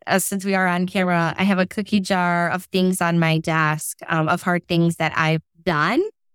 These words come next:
And I can use that to remind myself of hard things that I've done when I, I have to make a one more prospecting call or go through a, something difficult, right? As a, as an individual contributor, I can draw on those things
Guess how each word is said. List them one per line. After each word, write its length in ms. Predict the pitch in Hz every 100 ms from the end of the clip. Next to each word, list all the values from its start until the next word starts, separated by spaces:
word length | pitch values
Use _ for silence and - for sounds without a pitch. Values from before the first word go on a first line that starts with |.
| _ _
And 120 | 202 190
I 160 | 190
can 200 | 190 214
use 300 | 202 214 214
that 300 | 190 196 180 -
to 120 | 208
remind 680 | 185 180 175 175 175 175 -
myself 600 | 170 180 - 269 339 330
of 160 | 214 -
hard 280 | 196 180 170 -
things 340 | 170 156 156
that 140 | 160
I've 280 | 151 156 151
done 340 | 160 151 151 160
when 180 | 165
I, 240 | 151 151 143
I 60 | 175
have 200 | 180 170
to 100 | -
make 220 | 180 175 175
a 180 | 165 170 - - -
one 260 | 208 220
more 200 | 233 208
prospecting 600 | 185 208 196 208 185 202
call 380 | 185 190 180 180
or 160 | 165 160
go 240 | 196 208
through 300 | 208 208 202
a, 120 | 196 -
something 280 | 208 196 196
difficult, 580 | 190 196 196 - 190 185
right? 180 | 180 180
As 220 | 180 170
a, 160 | 175 165 -
as 140 | 180
an 100 | 185
individual 640 | 185 185 175 180 - 180
contributor, 800 | 175 180 180 185 180 170 156 156 -
I 140 | 175
can 400 | - 180 165 165 _ _ _ -
draw 260 | 220 214
on 180 | 180 175
those 240 | 175 170
things 420 | - 170 160 165